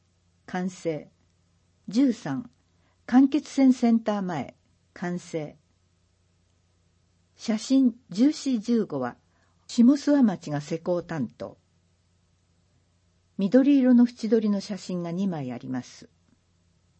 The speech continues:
十四、下諏訪漕艇場前、完成。十五、赤砂崎公園、完成。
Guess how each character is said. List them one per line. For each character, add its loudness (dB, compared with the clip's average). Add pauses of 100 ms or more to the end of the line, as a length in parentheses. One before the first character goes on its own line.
(180)
十 2
四、 -8 (640)
下 2 (120)
諏 -4
訪 0
漕 -2
艇 0
場 -6
前、 -8 (440)
完 -6
成。 -6 (920)
十 2
五、 -6 (580)
赤 -2
砂 2
崎 -4
公 -2
園、 -8 (420)
完 4
成。 -8